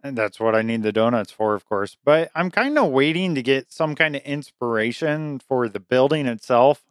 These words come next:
I've looked up a couple designs, and just nothing's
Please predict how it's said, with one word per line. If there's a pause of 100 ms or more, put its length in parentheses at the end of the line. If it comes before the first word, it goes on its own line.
(120)
I've
looked
up
a
couple
designs,
and
just
nothing's